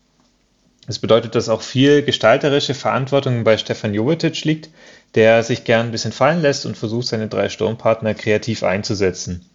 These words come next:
Ähm, das passt von der Rollenverteilung her schon ganz gut, aber sie versuchen wirklich auch extrem schnell ihre Angriffe abzuschließen, laufen dann sehr früh in die Tiefe und dadurch haben sie natürlich,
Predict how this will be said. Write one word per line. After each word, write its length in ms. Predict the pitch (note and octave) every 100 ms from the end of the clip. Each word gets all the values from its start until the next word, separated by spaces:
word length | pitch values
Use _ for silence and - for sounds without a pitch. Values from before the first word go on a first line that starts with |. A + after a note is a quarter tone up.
| _ -
Ähm, 160 | G#2
das 160 | G#2 -
passt 280 | - B2 -
von 100 | A2
der 100 | G#2
Rollenverteilung 600 | A2 D#3 D#3+ C3+ B2+ B2
her 160 | B2 A#2+
schon 240 | - G#2
ganz 200 | G2 -
gut, 280 | D3 F#3 - - - - _ -
aber 160 | G#2+
sie 120 | A2+
versuchen 440 | A2+ B2+ B2+ B2 A#2+
wirklich 360 | A#2+ B2 -
auch 140 | - G2+
extrem 500 | A2 - B2 B2+ C3+
schnell 320 | - B2+ B2+
ihre 220 | B2 A2+
Angriffe 400 | G#2+ B2+ A#2 A2+
abzuschließen, 800 | F#2+ - C#3+ - B2+ B2+ B2+ B2
laufen 300 | G#2+ A2 -
dann 160 | A2 A2
sehr 200 | A2+ C3
früh 260 | - B2+
in 60 | B2
die 120 | A2+
Tiefe 460 | - C3+ C3+ D#3 D#3+ - B2
und 160 | A2
dadurch 260 | G#2+ A#2 A#2
haben 160 | A2+
sie 80 | A#2
natürlich, 600 | A#2 A2+ A#2+ A2+ A2 -